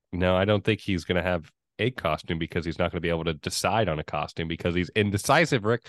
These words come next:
See, it all is connected, Rick. It's connected. It's like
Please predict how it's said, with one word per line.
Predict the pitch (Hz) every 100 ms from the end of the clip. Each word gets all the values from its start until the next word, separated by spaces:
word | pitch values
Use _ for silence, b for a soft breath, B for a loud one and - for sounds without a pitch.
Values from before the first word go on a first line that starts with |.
| B B
See, | - 220 156
it | 151
all | 135 156 160
is | 143 -
connected, | - 117 113 151 233 - - 131 104
Rick. | 90 131 208
It's | 165 -
connected. | - 196 175 170 185 359 _ 156 202
It's | 113 -
like | 165